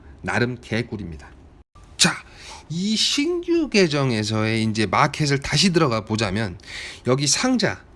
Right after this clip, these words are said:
골드 상자, 플래티넘 상자, 엠퍼러 상자가 여기 이제 세 개가 이제 구매할 수 있도록 나옵니다. 여기 위에 골드 상자, 이제 상-, 각각 상자의 위에 보시면 투어 일이라고 적혀 있어요. 요거를 이제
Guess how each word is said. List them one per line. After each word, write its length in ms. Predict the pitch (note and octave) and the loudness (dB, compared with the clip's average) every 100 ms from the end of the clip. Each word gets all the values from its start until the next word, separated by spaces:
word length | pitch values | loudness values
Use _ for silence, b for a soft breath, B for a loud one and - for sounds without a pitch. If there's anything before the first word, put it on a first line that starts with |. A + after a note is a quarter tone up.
| B B - | B B -12
골드 400 | - F#3 A3 G#3+ | 6 6 6 2
상자, 280 | F3+ F3+ F#3+ | 2 2 0
플래티넘 640 | - C#4 D4 C#4+ A#3 G#3 | 2 2 2 0 0 2
상자, 240 | F3+ E3+ - | 2 2 2
엠퍼러 600 | A2+ C#3+ G3 - G#3 G3+ | 2 2 2 0 4 4
상자가 680 | F3+ E3+ C3+ A2+ C3 F2+ - - B - | 4 2 2 2 2 0 -6 -20 B -2
여기 200 | A#2+ C3 | 0 2
이제 120 | A2+ | 0
세 180 | G2+ C3+ | 0 0
개가 340 | D3+ A#2+ C3+ | 0 -2 -4
이제 160 | A2 G#2 | -6 -10
구매할 340 | - B2+ C3 | -4 -2 0
수 120 | A#2+ G#2+ | -2 -6
있도록 240 | G2 F#2+ | -6 -4
나옵니다. 500 | F2+ A2 G2 D#2+ - - B B B B | -2 -2 -4 -8 -16 -20 B B B B
여기 280 | A#2 C3+ C#3 | 2 4 0
위에 540 | A2+ D#3 E3 D#3 A2 A2 D3 | 0 2 4 4 0 -2 -4
골드 420 | - D#3 G#3 F3+ F3+ | 6 8 8 8 6
상자, 520 | E3 E3+ D3 D#3+ D#3+ D3 | 6 2 4 4 4 0
이제 140 | C#3 | 0
상-, 260 | C#3 - C4+ | 0 0 -2
각각 300 | C#3+ D#3 - | -2 -2 -2
상자의 560 | - A#3 A#3+ G#3+ G3 C#3+ | 0 2 4 4 4 4
위에 140 | D3+ | 2
보시면 400 | A#2+ A#2 B2+ D#3 | 2 0 0 -4
투어 400 | - - A#3+ A3+ - | -6 0 2 0 -2
일이라고 400 | D4+ F#4+ F4 G#3+ | 2 4 4 4
적혀 220 | C#3 - | 2 0
있어요. 260 | G#2 - A#2+ - - B B B B B B B B - - D#3 | -2 -2 -12 -18 -20 B B B B B B B B -20 0 6
요거를 460 | G#3 A3 A#3+ G#3 | 6 6 2 2
이제 280 | F3 G3+ G3 | 2 2 2